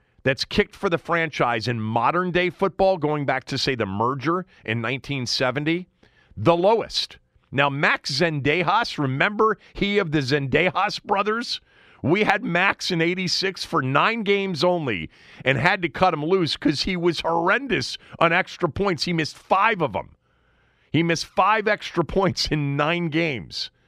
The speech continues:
before they cut him loose. So that percentage is actually lower at eighty-two point one percent, but Slye's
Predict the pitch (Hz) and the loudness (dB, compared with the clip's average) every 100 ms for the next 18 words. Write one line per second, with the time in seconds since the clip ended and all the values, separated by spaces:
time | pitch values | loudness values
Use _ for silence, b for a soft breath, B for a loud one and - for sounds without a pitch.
0 | b b b 139 143 160 156 139 - 151 | b b b -2 0 0 0 0 2 2
1 | 139 131 147 110 - 139 190 - 190 165 | 2 -2 -2 -2 -2 2 2 0 -4 -2
2 | 214 202 147 113 - B B B 143 151 | 0 0 -2 -6 -14 B B B 2 2
3 | 151 - 147 123 151 175 143 120 135 131 | 0 -2 -4 0 2 2 2 0 -2 -2
4 | - 131 127 120 120 117 107 - 135 131 | -2 -2 -2 -2 -2 -2 -2 0 -2 0
5 | - 127 - B B B - - 170 180 | 0 0 -2 B B B -4 -2 2 2
6 | 226 247 165 | 4 0 -4